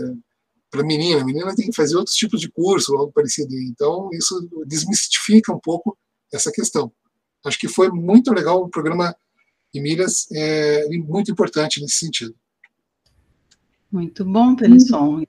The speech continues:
Speaker 2: Esperamos que ano que vem a gente consiga fazer novamente, né, algumas oficinas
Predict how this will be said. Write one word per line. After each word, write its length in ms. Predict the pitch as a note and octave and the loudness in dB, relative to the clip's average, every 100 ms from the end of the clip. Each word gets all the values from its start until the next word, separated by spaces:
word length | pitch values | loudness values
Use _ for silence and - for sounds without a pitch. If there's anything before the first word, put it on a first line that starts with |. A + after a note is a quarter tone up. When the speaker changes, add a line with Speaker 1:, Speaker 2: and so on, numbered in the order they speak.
| _ | _
Speaker 2:
Esperamos 520 | - F#3+ F#3 G3 G3+ | -4 2 4 4 2
que 120 | - | 2
ano 180 | G#3 G#3+ | 2 2
que 160 | A3 G3 | 2 0
vem 280 | E3 G3 | 2 2
a 40 | G#3+ | 2
gente 280 | G#3+ G#3 - | 2 0 0
consiga 420 | G3 G3+ G3+ A3 | -2 0 0 0
fazer 340 | G#3 F3 G3 | -2 -2 0
novamente, 640 | G3+ G3+ G3 E3+ G3 A#3 G#3+ | 2 2 0 0 0 0 0
né, 180 | G#3 | 0
algumas 640 | G3+ F#3+ F3 F#3 F3+ F3 - | 0 -2 -2 -2 -2 -4 -4
oficinas 720 | F#3 - - F#3 F#3 E3+ | -6 -4 -4 0 0 0